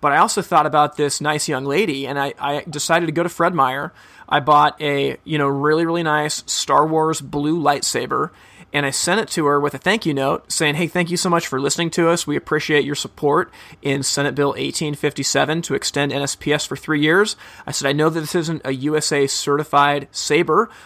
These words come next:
but it does come in Democratic Party blue, and hopefully it helps you keep the office safe."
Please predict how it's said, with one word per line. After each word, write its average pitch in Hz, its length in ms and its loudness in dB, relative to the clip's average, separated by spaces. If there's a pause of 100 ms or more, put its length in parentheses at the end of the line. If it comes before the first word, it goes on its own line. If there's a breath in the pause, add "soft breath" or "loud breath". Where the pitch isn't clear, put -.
but 180 400 2
it 156 140 -4
does 165 240 2
come 170 180 -2
in 156 80 -2
Democratic 151 600 0
Party 147 260 -2
blue, 139 380 0
and 120 100 -10
hopefully 143 560 -4
it 139 80 -6
helps 139 260 -4
you - 60 -16
keep 135 160 -8
the - 140 -8
office - 260 -4
safe." - 400 -6